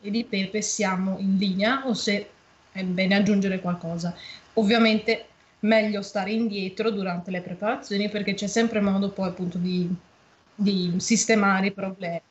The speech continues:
Esattamente. A questo punto siamo pronti per l'ultimo passaggio, che è quello che rende, trasforma un, un risotto in un timballo. Quindi avremo la nostra teglia da forno,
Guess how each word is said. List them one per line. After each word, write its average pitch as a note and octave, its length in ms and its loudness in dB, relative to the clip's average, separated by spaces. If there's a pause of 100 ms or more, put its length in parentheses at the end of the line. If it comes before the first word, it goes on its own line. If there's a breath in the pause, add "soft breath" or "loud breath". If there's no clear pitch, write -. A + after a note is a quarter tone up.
Esattamente. E3+ 1000 -4 (840)
A D#4 140 2
questo E4 260 0
punto B3+ 460 0
siamo B3 340 0
pronti G#3 340 -2
per G#3 180 -2
l'ultimo A3 380 0
passaggio, F3+ 720 -2 (240 loud breath)
che D4 100 2
è D4 80 2
quello B3+ 280 4
che G#3+ 320 -2
rende, G3+ 600 0
trasforma G#3+ 800 0 (280)
un, G3 540 0
un G3 120 2
risotto B3+ 640 2
in C4+ 140 0
un A3+ 120 2
timballo. F3 640 -4 (440 loud breath)
Quindi A3 260 6
avremo G3 360 4
la F#3 120 -2
nostra F#3+ 320 -2
teglia F3 240 -2
da A3 120 2
forno, C#4 540 0